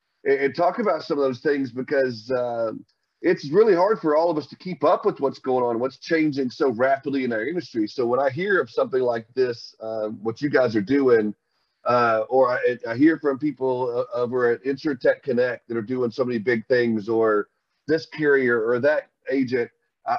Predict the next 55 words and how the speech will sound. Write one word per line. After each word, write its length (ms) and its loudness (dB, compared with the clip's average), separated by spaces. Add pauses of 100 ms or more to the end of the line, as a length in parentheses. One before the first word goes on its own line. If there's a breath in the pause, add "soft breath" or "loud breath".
I've 120 -4
gotta 240 2
have 180 2
'em 80 2
on. 300 2
And 80 -8
so 120 -2
I'm 80 -6
so 200 0
glad 260 0
you're 140 -2
able 160 -6
to. 220 -4
Could 200 -12
you 100 2
give 240 2
us 100 -2
some 120 -8
contact 540 0
info, 640 0 (580)
uh, 440 0 (120)
if 140 -6
somebody 220 0
wanted 160 0
to 60 -14
follow 300 4
up 160 -2
with 160 -2
you, 280 0
or 120 0
if 100 -4
I 80 0
didn't 200 -2
ask 280 -4
a 60 -8
question 420 -2
that 80 -6
somebody 400 2
wanted 440 0
to? 400 0 (320)
I 100 0
wanna 300 2
connect 440 -4
my 140 -4
audience 460 -2
with 200 -4
my 140 -4
guests 380 -2
if 60 -10
there's 220 -4
any 220 4
possible 560 -4
way, 220 4
whether 280 4
it's 320 -10